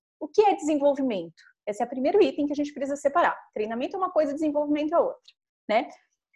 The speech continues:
Treinamento, eu treino a pessoa pra algo específico, desenvolvimento, eu desenvolvo ela de forma contínua, no qual o treinamento pode fazer parte, ponto. Vamos só rapidinho já nivelar um pouco desse conceito,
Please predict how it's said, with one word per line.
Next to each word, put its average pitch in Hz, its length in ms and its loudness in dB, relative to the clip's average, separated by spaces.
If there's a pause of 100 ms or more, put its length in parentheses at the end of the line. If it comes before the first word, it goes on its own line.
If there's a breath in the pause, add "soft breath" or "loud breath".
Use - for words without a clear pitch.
(380)
Treinamento, 381 760 6
eu 254 80 6
treino 330 260 -2
a 392 40 -2
pessoa 349 280 0
pra 349 140 6
algo 339 120 6
específico, 320 880 0
desenvolvimento, 320 840 0
eu 277 80 4
desenvolvo 330 760 4
ela 320 220 4
de - 100 -8
forma 339 320 0
contínua, 349 640 0
no 220 100 -6
qual 269 220 4
o 320 60 0
treinamento 294 560 -4
pode 330 180 2
fazer 359 200 -4
parte, - 640 -4 (220)
ponto. 185 340 -2 (240)
Vamos 220 180 -14
só 262 100 -2
rapidinho 294 520 0
já 294 120 0
nivelar 269 400 2
um 285 80 -4
pouco 254 200 -2
desse 254 220 -4
conceito, 165 580 -6